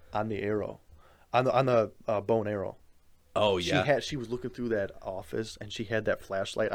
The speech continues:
Speaker 1: <laughs> It's something I never thought I'd see. It's kind of a small detail, but it's something I never thought I'd see. In
Speaker 2: And
Speaker 1: the, okay, go ahead.
Speaker 2: I love her banter in that scene, too, when she's like, "You ever got a bow problem? This thing," like, she says, like, it's massive or something. It's like,
Speaker 1: Yes.
Speaker 2: "Oh, yeah, mine's collapsible."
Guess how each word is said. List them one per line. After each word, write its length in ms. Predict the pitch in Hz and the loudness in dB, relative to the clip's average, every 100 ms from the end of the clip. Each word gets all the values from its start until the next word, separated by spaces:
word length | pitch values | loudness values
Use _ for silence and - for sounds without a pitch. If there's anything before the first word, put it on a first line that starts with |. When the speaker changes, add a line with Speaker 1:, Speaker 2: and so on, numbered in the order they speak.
| - - | -4 -10
Speaker 1:
<laughs> 220 | - - | -10 -10
It's 140 | - - | -4 -2
something 280 | 165 - 151 | -2 -2 -2
I 80 | - | -2
never 140 | 143 135 | -2 -2
thought 200 | - 127 | 4 4
I'd 160 | 107 107 | 4 2
see. 220 | 123 110 - - | 0 0 -4 0
It's 160 | - - | 4 6
kind 180 | 226 180 | 10 8
of 80 | 120 | 8
a 60 | |
small 280 | - 135 110 | 2 4 4
detail, 340 | 104 127 113 92 | 2 -4 -6 -8
but 240 | 107 98 - - | -10 -10 -12 -8
it's 140 | 120 - | -8 -8
something 260 | - - | -6 0
I 80 | 110 | 0
never 220 | 110 110 | 0 -4
thought 220 | 110 110 104 | -2 -2 -2
I'd 140 | 98 | -6
see. 240 | - 117 - - - - - - | -6 -6 -6 -14 -16 -18 -20 2
In 180 | 190 240 | 6 8
Speaker 2:
And 100 | 220 285 - - | 10 8 4 -2
Speaker 1:
the, 60 | 185 | 4
okay, 160 | 160 127 | 8 8
go 80 | 110 | 6
ahead. 100 | 110 | 8
Speaker 2:
I 60 | |
love 260 | 131 143 131 | 10 10 10
her 120 | 127 | 4
banter 440 | 101 92 95 - 87 | 4 0 0 -2 -6
in 80 | |
that 180 | 85 85 | -6 -8
scene, 240 | - 82 82 | -8 -10 -8
too, 320 | 92 82 80 - - - - - | -6 -6 -8 -18 -20 -20 -20 -14
when 120 | - | -12
she's 180 | - 92 | -10 -8
like, 180 | 80 - - - | -10 -12 -20 -12
"You 100 | - | -8
ever 140 | - | -6
got 180 | - - | -4 -2
a 80 | 98 | -2
bow 280 | 87 101 117 | 0 2 2
problem? 480 | 147 131 143 151 | 2 0 0 -4
This 180 | 147 - | -4 -8
thing," 200 | 120 101 - - | -10 -12 -16 -10
like, 180 | 98 98 | -6 -4
she 100 | 107 | -6
says, 200 | 95 101 | -2 -2
like, 160 | 92 87 | -2 -4
it's 120 | 85 | -6
massive 360 | 87 85 - 80 | -6 -6 -8 -10
or 80 | |
something. 400 | - 67 - - - - | -10 -12 -12 -16 -14 -14
It's 120 | - | -14
like, 120 | - | 4
Speaker 1:
Yes. 220 | 127 120 104 | 6 6 6
Speaker 2:
"Oh, 80 | 110 | 4
yeah, 160 | 98 | 2
mine's 260 | 95 101 - | 0 -2 -2
collapsible." 640 | - 90 92 - - - | -2 0 0 -4 -14 -16